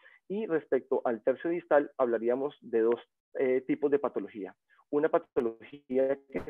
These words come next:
sería la patología, eh, degenerativa y la otra que sería la patología traumática. Respecto a esta articulación, es una articulación que tiene un, es fibrocartilaginosa, tiene un disco, eh, eh, eh, en la articulación que se genera,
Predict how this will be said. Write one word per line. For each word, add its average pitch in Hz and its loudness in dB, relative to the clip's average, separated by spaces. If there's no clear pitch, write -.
sería 123 0
la 135 0
patología, 117 -2
eh, 110 0
degenerativa 160 4
y 135 -4
la 117 2
otra 117 0
que - -20
sería 107 -4
la 117 0
patología - -6
traumática. 107 -6
Respecto 135 4
a 127 10
esta 147 4
articulación, 160 -2
es - -6
una 135 -2
articulación 139 -4
que 143 -6
tiene 113 -2
un, 131 -2
es 120 0
fibrocartilaginosa, 127 0
tiene 131 4
un 160 2
disco, 170 2
eh, 117 0
eh, 113 -2
eh, 110 -2
en 131 0
la 127 0
articulación 123 -4
que 151 -4
se 135 -6
genera, 117 0